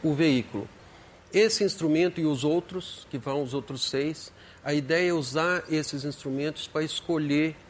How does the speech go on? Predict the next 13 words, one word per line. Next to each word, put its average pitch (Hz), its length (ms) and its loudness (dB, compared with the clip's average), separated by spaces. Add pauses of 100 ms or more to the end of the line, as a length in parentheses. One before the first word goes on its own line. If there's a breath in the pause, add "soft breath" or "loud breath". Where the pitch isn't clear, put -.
(280 loud breath)
os 151 200 -2
melhores 175 640 4
materiais, 151 1040 0 (220)
eh, 131 340 -4
do 139 220 -2
planeta 139 420 -4
Marte 139 540 -6 (420 loud breath)
que 175 140 -2
tenha 180 520 2
algum 156 400 2
material 151 420 2
orgânico 143 580 2
dentro. 104 380 -6